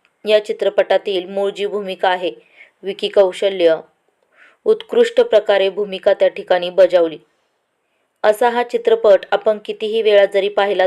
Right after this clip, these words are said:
तरी आपल्याला हवा हवासा तो वाटतोय पाहावयाला. आणि या चित्रपटातील शेवटचे चाळीस मिनिटं आपलं मन अगदी शून्य करून टाकतं,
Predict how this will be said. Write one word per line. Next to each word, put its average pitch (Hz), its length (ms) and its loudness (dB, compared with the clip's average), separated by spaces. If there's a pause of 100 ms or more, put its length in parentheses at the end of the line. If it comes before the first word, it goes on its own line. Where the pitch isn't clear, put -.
तरी 180 300 0 (600)
आपल्याला 202 520 0 (420)
हवा 220 260 2
हवासा 214 360 0
तो 226 240 2
वाटतोय 185 400 2 (840)
पाहावयाला. 180 540 2 (760)
आणि 214 340 -6
या 196 200 0
चित्रपटातील 196 760 -4
शेवटचे 190 520 -2
चाळीस 185 420 0
मिनिटं 190 400 0 (140)
आपलं 208 260 0
मन 196 320 0
अगदी 196 340 -2
शून्य 208 340 -4
करून 180 300 0
टाकतं, - 380 -6